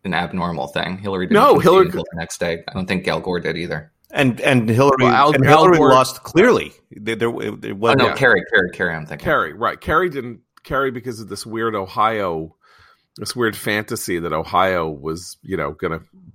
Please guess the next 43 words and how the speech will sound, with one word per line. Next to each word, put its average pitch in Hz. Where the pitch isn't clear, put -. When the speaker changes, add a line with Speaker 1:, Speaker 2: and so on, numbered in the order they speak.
Speaker 2:
was 101
gonna 87
s-, -
switch 92
hands 82
the 80
way 78
Florida, 80
Speaker 3:
Right. -
Speaker 2:
they 98
thought 90
was 82
switching 85
hands 71
in, 67
uh, 64
uh, 57
you 98
know, 67
in 78
two, -
in 78
two 82
thousand. 78
Anyway, 110
um, 82
but 123
the 127
Gelman 175
piece, 135
right, 101
lays 131
out 110
all 113
these 131
scenarios 101
where 90
Trump 120
creates 110
there 87
all 107
these 104
conditions. 95